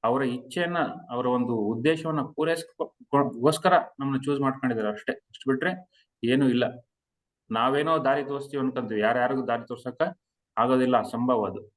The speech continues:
ಪ್ರಕೃತಿಯಲ್ಲಿ ನಡೆಯೋದು ಇಲ್ಲ. ನಾವೇನೋ ನನ್ ಮಕ್ಕಳನ್ನ, ಆ,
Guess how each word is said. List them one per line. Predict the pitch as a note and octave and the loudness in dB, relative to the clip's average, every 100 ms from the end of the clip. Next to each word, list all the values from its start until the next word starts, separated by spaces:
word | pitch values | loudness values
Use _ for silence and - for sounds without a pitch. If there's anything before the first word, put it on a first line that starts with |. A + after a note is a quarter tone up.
| _ | _
ಪ್ರಕೃತಿಯಲ್ಲಿ | - - C3 B2+ A#2+ | -20 -4 -2 0 0
ನಡೆಯೋದು | G#2+ A2+ B2+ | 4 6 6
ಇಲ್ಲ. | A#2+ G#2+ - - _ _ _ _ _ _ _ _ _ - _ _ _ _ _ _ - | 6 4 2 -4 _ _ _ _ _ _ _ _ _ -20 _ _ _ _ _ _ 0
ನಾವೇನೋ | A2+ B2+ C#3+ D3 | 4 4 4 2
ನನ್ | C#3 B2+ | 2 2
ಮಕ್ಕಳನ್ನ, | A#2+ - C#3+ C#3 A2+ - - _ _ _ _ _ A#2 | 0 -2 -2 0 -2 -6 -16 _ _ _ _ _ -6
ಆ, | C#3 | -4